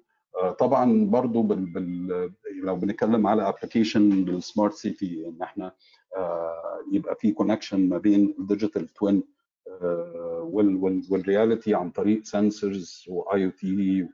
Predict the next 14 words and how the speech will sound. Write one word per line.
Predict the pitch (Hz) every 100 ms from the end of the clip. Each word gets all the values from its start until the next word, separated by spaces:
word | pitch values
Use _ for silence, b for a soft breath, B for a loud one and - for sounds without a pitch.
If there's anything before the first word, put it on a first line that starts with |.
| B B B _
و-، | - 90 85 87 87 95 95 92
وكل | 104 104 131 120 117
ال-، | 95 92
ال-، | 90 87
ال-، | 92
التكنولوجيز | 90 - 107 120 117 107 95 92
دي، | 113 120 b b _
فهتدينا | 107 107 - 101 117 139 123
فرصه | 135 127 107
ان | 107
انا | 120 107 104
امانج | 104 123 127 107 - - - _ 92
واقدر، | 110 113 107 95 87 _ -
آه، | 82 87 85 82 80 82